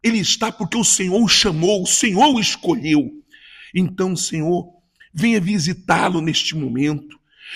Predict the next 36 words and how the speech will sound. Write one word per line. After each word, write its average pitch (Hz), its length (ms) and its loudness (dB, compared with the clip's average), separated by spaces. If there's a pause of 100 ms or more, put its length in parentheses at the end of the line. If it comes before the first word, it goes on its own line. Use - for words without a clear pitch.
Venha, 240 200 4
Senhor 220 340 0
Jesus, 180 480 0
honrar 165 340 -2
esse 190 440 -2 (120)
jejum 202 640 0
na 208 120 2
qual 202 240 0
estamos 180 460 -2
fazendo. 151 720 -6 (460)
Não 220 160 2
é 233 40 4
um 240 120 2
jejum 202 340 0
qualquer, 196 340 0
não, 196 200 2
meu 139 160 -4
Deus. - 400 -10 (260)
É 208 80 4
o 226 80 4
jejum 196 440 0
dos 190 160 -4
quarenta 196 440 -2
dias 165 320 -4 (240)
na 208 140 2
determinação 202 1000 0 (240)
que 214 100 -2
vai 220 140 2
haver 180 240 0
um 220 80 0
renovo, 165 720 2 (260)
que 208 100 -6
vai 202 160 -2
haver 190 220 -2
um 220 80 0
avivamento, 180 920 -4